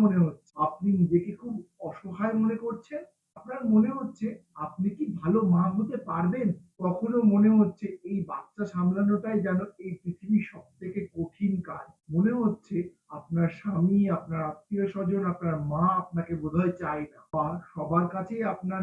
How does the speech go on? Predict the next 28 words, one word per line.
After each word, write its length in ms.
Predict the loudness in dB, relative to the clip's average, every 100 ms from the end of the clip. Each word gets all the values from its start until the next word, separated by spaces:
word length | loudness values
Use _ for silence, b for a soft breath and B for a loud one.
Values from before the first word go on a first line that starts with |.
| 4
নিজেকে 340 | 4 2 -2 -4 -4 _ -18
অবাঞ্ছিত 500 | -4 0 2 0 -2 -2 -2
মনে 160 | -2 -6
হচ্ছে। 280 | -8 _ _ -10
অর্থাৎ 320 | -10 -4 -4 -4
হঠাৎ 260 | -8 -4 -4 -2
করে 140 | 0 0
আপনার 180 | 2 4 4
নিজের 240 | 4 2 2
বাচ্চার 320 | -4 -6 -10 -6
কান্নাও 360 | 0 0 0 -6 -10
আপনার 220 | -8 -6
কাছে 140 | -6 -6 -2
বিরক্তিকর 520 | -2 -4 -8 -6 -4 -4
মনে 160 | -4 -2
হচ্ছে। 300 | -2 -4 _ _ -8
আপনি 200 | 0 0 0
চাইছেন 420 | -2 -2 0 2 2 2
ভালো 160 | 2 0
থাকতে, 340 | -2 -10 _ -20 -20 _
কিন্তু 240 | 0 0 -2 -10
পারছেন 400 | -10 -10 -12 -12 -14
না। 80 | -14 0
হ্যাঁ, 180 | 0 0 -6 _ -8
হতেই 300 | -2 0 0
পারে 180 | 0 0 0 -6 -14
আপনি 160 | 0 0 2
postpartum 580 | -2 -2 _ -8 0